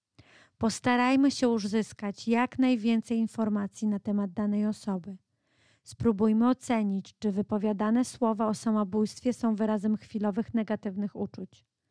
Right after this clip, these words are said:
którymi dzieli się z otoczeniem, czy też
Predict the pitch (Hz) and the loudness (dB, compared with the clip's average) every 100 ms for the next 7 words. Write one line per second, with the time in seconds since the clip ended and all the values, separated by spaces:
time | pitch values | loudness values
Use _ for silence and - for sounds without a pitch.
0 | _ _ _ - - 240 233 214 175 214 | _ _ _ -16 0 2 2 0 -2 -2
1 | 196 196 - 196 214 240 - 214 196 202 | -2 -2 -4 -2 -2 -2 -4 -4 -4 -6
2 | 196 - _ _ _ _ _ 226 - 220 | -10 -16 _ _ _ _ _ -6 -4 -2
3 | 269 - | -2 -6